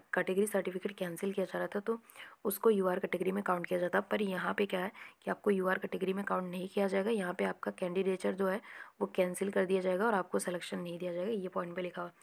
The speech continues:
कुछ डॉक्यूमेंट्स की नीड होगी, यहाँ पे देख सकते हैं कि डॉक्यूमेंट्स की नीड यहाँ पे दी गई है। कुछ ऑब्जेक्शन सर्टिफिकेट from the employer at the time of document verification, failure to submit N O C will lead to cancellation of candidate।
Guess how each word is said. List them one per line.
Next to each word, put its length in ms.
कुछ 140
डॉक्यूमेंट्स 460
की 100
नीड 200
होगी, 180
यहाँ 160
पे 100
देख 180
सकते 280
हैं 60
कि 80
डॉक्यूमेंट्स 500
की 120
नीड 180
यहाँ 200
पे 80
दी 160
गई 140
है। 100
कुछ 120
ऑब्जेक्शन 440
सर्टिफिकेट 560
from 240
the 200
employer 500
at 120
the 100
time 240
of 200
document 340
verification, 760
failure 300
to 100
submit 260
N 140
O 60
C 100
will 240
lead 200
to 160
cancellation 560
of 120
candidate। 300